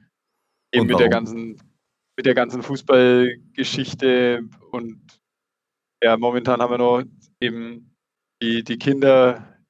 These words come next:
Speaker 1: in der Früh müssen wir an, an unterschiedlichen <laughs> Stellen, an unterschiedlichen Stellen abgeben. Ähm,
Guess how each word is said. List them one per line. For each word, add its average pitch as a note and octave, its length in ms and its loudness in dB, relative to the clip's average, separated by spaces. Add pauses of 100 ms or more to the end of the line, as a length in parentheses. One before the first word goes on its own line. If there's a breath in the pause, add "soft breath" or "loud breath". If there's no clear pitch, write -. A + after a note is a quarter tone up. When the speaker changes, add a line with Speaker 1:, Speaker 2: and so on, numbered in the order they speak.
(380)
Speaker 1:
in C3 120 -8
der B2+ 160 0
Früh C3+ 320 -6
müssen B2 240 -12
wir B2 80 0
an, A#2+ 160 -6
an A#2 140 -6
unterschiedlichen B2 840 -8
<laughs> - 120 -6
Stellen, - 960 -2 (580 loud breath)
an B2+ 120 0
unterschiedlichen C3+ 600 -2
Stellen B2+ 320 2
abgeben. B2+ 460 -2 (600 loud breath)
Ähm, B2 720 -2